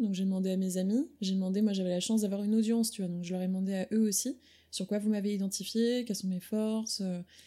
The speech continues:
Pourquoi vous aimez me suivre ? Pourquoi vous aimez mon contenu ? » et cetera. Et à force de recroiser comme ça, je me suis dit, « Ok, bon, bah, ça, c'est ma personnalité. » Tu vois. Alors, ce qu'il faut savoir,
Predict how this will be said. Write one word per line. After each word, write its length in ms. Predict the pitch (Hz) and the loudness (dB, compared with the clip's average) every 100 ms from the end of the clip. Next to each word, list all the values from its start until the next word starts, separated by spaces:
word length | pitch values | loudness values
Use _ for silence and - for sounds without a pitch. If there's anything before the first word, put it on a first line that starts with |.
| - - | -18 -8
Pourquoi 220 | 190 208 | 0 2
vous 160 | 196 | 4
aimez 160 | 196 196 | 4 4
me 80 | 190 | 2
suivre ? 420 | - 220 226 220 | 2 2 2 2
Pourquoi 220 | 202 196 | -2 -2
vous 120 | 190 | 0
aimez 140 | 190 190 | 0 2
mon 140 | 190 | 0
contenu ? » 340 | 190 196 220 220 | 0 0 4 4
et 60 | |
cetera. 500 | 196 190 190 190 262 - - - - _ 196 | 2 -2 0 2 0 -2 -20 -20 -20 _ 0
Et 80 | |
à 80 | 196 | 0
force 240 | 196 262 220 | 2 0 4
de 80 | |
recroiser 580 | 214 247 262 240 226 226 | 4 4 2 2 4 4
comme 200 | 220 196 | 4 2
ça, 300 | 196 214 254 339 | 2 0 0 -2
je 80 | 311 | -6
me 60 | 190 | -6
suis 120 | - | -4
dit, « 100 | 233 | 0
Ok, 180 | 226 196 175 | 0 0 -2
bon, 100 | 175 | -2
bah, 240 | 175 185 - - _ - | -4 -6 -10 -20 _ -2
ça, 140 | - | 0
c'est 140 | 202 233 | 4 4
ma 140 | 202 | 2
personnalité. » 720 | 190 185 190 180 175 185 247 - _ _ _ _ - | 0 -2 -2 -4 -6 -8 -10 -12 _ _ _ _ -14
Tu 120 | - | -10
vois. 160 | 185 220 _ - _ - | -8 -10 _ -20 _ -8
Alors, 260 | 185 185 - _ _ | -4 -4 -6 _ _
ce 120 | - | -8
qu'il 100 | - | -4
faut 80 | 185 | -2
savoir, 500 | 190 190 208 240 240 | 0 0 2 0 -2